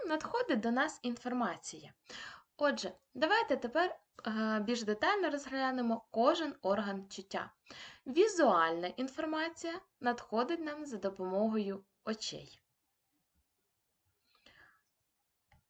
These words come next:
А от аудіальна інформація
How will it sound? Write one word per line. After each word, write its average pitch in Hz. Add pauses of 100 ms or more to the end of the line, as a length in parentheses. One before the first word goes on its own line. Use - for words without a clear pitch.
(680)
А 214
от 214
аудіальна 196
інформація 185